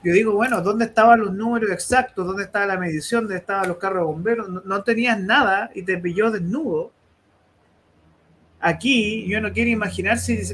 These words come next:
mira, yo espero que nunca ocurra, pero ¿tú te imaginas esta misma circunstancia,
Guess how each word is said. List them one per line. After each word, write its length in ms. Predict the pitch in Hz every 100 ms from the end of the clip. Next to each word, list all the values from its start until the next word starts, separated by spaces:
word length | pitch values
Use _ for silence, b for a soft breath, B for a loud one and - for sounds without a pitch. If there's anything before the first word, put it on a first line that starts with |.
| - - - -
mira, 300 | 202 160 147
yo 180 | 165 180
espero 400 | 185 - 214 254 220
que 80 | 208
nunca 260 | 226 220
ocurra, 400 | 185 202 151 135 - - - _ _ _ - - _ _ _
pero 180 | 165 170
¿tú 140 | 208
te 60 | 226
imaginas 480 | 240 226 - 226 233
esta 160 | 196
misma 220 | 185 214 226
circunstancia, 840 | 233 220 190 180 208 - 233